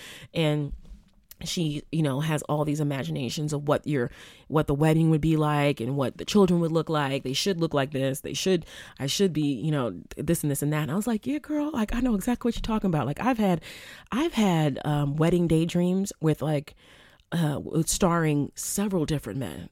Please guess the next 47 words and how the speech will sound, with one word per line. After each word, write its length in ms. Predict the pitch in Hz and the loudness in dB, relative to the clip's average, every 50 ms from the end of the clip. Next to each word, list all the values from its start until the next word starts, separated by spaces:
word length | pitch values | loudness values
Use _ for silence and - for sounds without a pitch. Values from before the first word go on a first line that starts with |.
| _ - | _ -10
that 280 | - 151 151 104 - - | -6 -6 -6 -6 -6 -6
have 160 | 147 147 143 | -6 -6 -4
been 140 | 139 143 135 | -2 -2 -2
in 100 | 127 131 | -2 -4
my 120 | 127 110 | -4 -4
life, 320 | 87 87 80 78 62 - - | -4 -6 -6 -6 -8 -6 -8
like, 140 | 151 151 - | -8 -8 -6
people 260 | - 175 - 147 143 | -6 -4 -2 -2 -2
that 100 | 127 90 | -2 -4
I 60 | - | -8
was 100 | - - | -8 -10
crushing 380 | - - 254 247 233 - 214 208 | -4 -2 -2 -2 0 0 0 0
on, 180 | 196 190 180 | 2 2 0
people 300 | 170 - 156 139 143 123 | 0 -2 -2 -2 -2 -4
I 60 | 87 | -4
was 120 | 82 127 - | -6 -6 -6
involved 420 | - 156 147 175 180 175 175 165 | -6 -2 0 2 2 2 0 0
with, 220 | 160 170 151 131 - | -2 -2 -4 -4 -4
people 400 | - 131 - - 104 104 107 - - - - - - - - - | -6 -6 -6 -4 -4 -6 -6 -8 -12 -18 -18 -20 -20 -20 -18 -10
that 180 | - 147 135 120 | -4 -2 -2 0
I 100 | 117 127 | 0 -2
was, 180 | 110 104 104 - | -2 -2 -4 -4
like, 240 | 87 78 92 - | -6 -6 -6 -6
in 220 | - 151 139 127 147 | -6 -6 -4 -2 0
love 560 | 151 151 156 156 151 156 151 143 147 151 - | 0 0 2 2 2 4 4 2 0 0 0
<laughs> 0 | |
with. 560 | 131 156 151 165 - - - - - - - - - - 277 - - - - 208 208 - - - - | 0 2 2 2 -2 -6 -10 -10 -10 -12 -12 -14 -8 -8 -8 -8 -8 -8 -8 -8 -8 -8 -10 -12 -8
Like, 340 | - 156 160 143 139 139 - - | -4 -2 0 0 0 -2 -2 -4
"Oh, 500 | - 339 359 359 339 339 339 330 330 330 311 | -4 -2 0 0 2 2 2 2 2 2 2
like, 220 | 277 254 254 240 | 2 2 2 0
we, 220 | 294 294 277 277 | -2 -2 -2 -2
you 240 | 285 285 - 240 240 | -4 -4 -4 -4 -4
know, 500 | 226 214 208 202 202 196 190 196 - - - - - | -2 -2 -2 -2 -4 -4 -6 -6 -8 -10 -14 -16 -10
this 180 | - 185 208 202 | -8 -6 -4 -2
is 100 | 208 190 | -2 0
what 180 | 185 190 175 | 0 2 2
our, 340 | - 143 151 127 123 - - | 2 2 0 0 -2 -4 -4
our, 400 | - - 165 156 147 139 135 123 - - - - | -6 -2 0 0 0 0 0 -2 -4 -8 -6 -2
our 140 | 165 160 | 0 2
wedding 320 | 147 151 156 156 151 151 151 | 2 2 2 2 0 0 0
should 260 | - - 196 190 185 | 0 0 -2 -2 0
look 220 | 175 180 175 - | 0 -2 -2 -2
like." 420 | 180 180 175 170 165 170 165 156 160 | -2 -2 -2 0 0 -2 -4 -4 -4
Like, 160 | 156 143 135 | -4 -6 -4
you're 200 | 151 147 147 143 | -4 -4 -4 -4
daydreaming, 680 | 143 147 165 165 180 165 151 156 156 151 147 143 143 127 | -2 0 0 0 0 0 2 2 2 2 2 0 0 0
like, 240 | 127 123 123 127 | -2 -2 -4 -4